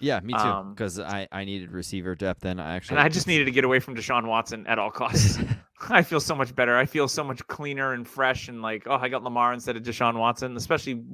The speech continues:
Speaker 2: how the season ended up. Um, yeah, I don't feel bad. But Tank, I would say Tank around fifteen is probably, probably accurate. Would you, um, so I know the hot name at the beginning of the season was Puka Nacua. Would you do Puka Nacua or Tank Dell?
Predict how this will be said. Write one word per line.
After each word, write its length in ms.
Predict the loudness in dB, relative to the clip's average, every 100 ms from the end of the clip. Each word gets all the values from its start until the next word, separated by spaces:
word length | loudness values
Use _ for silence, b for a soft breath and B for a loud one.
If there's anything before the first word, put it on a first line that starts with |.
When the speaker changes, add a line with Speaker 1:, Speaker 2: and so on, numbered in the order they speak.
| 0
Speaker 2:
how 100 | 2
the 160 | 0
season 340 | -6 -8 -6 -6
ended 220 | -2 0
up. 180 | 0 b b b b _
Um, 380 | 0 2 0 -6 -16
yeah, 160 | -14 -12
I 40 |
don't 120 | -12
feel 120 | -12 -12
bad. 120 | -12
But 100 | -4
Tank, 300 | 2 4 4
I 120 | 6
would 140 | 6 4
say 180 | 2 2
Tank 320 | 2 0 -2
around 360 | -2 -2 -2
fifteen 500 | -4 -4 -2 -2 -2
is 80 | -2
probably, 720 | 0 0 2 0 0 0 -4 -8 _ _ _ _ _
probably 360 | 2 2 2 6
accurate. 440 | 6 8 4 4
Would 160 | 4 2
you, 220 | 0 4
um, 260 | 6 6 4
so 160 | 2
I 60 | 2
know 220 | 4 4
the 100 | 6
hot 240 | 10 8
name 220 | 8 -2 -4
at 60 |
the 60 | -4
beginning 300 | -2 -2 -2
of 60 |
the 60 | -4
season 300 | -2 -6 -4
was 120 | -8
Puka 260 | -8 -10 -10
Nacua. 580 | -10 -4 0 2 2 0
Would 220 | -4 -6
you 80 | -6
do 300 | -4 -4 -4
Puka 300 | -6 -6 -4
Nacua 600 | -6 -6 0 6 6 6
or 220 | 2 0
Tank 340 | -2 -6 -6
Dell? 360 | -4 -4 -4 -6